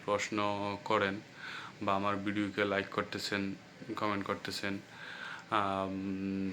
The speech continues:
তাদের সবাইকে ধন্যবাদ জানাই। আমি প্রত্যেক ভিডিওতেই জানিয়ে যাওয়ার চেষ্টা করব ইনশাআল্লাহ। কারণ আপনাদের বদৌলতেই আমি আপনাদের জন্য ইনফরমেশন গেয়ে-, অর্জন করে আপনাদেরকে দেওয়ার মতো স-, উম,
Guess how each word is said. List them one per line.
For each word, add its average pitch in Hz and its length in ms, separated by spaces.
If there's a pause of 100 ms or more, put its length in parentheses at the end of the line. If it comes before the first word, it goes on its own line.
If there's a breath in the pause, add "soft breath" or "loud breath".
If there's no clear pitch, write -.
তাদের 104 220
সবাইকে 107 440
ধন্যবাদ 104 440
জানাই। 101 360
আমি 110 140
প্রত্যেক 101 420
ভিডিওতেই 107 480
জানিয়ে 104 280
যাওয়ার 104 200
চেষ্টা 104 300
করব 98 340
ইনশাআল্লাহ। 95 480 (840 loud breath)
কারণ 98 180
আপনাদের 110 800
বদৌলতেই 104 1000 (360)
আমি 104 640
আপনাদের 101 720
জন্য 104 260
ইনফরমেশন 101 800 (200)
গেয়ে-, 107 560
অর্জন 110 380
করে 104 260
আপনাদেরকে 101 800 (600 loud breath)
দেওয়ার 107 260
মতো 104 500
স-, - 160
উম, 104 380